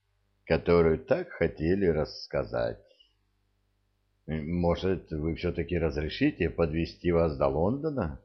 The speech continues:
спросил Артур. «Сегодня суббота, и у меня нет важных дел. Я».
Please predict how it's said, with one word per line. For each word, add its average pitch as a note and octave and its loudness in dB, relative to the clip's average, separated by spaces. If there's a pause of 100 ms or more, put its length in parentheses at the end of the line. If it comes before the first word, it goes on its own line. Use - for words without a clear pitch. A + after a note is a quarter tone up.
(360)
спросил E2+ 0
Артур. E2 2 (320)
«Сегодня F#2+ 4
суббота, F#2+ 2
и E2 6
у E2 4
меня E2 0
нет A2 0
важных C#2 0
дел. D2 -4
Я». G2 2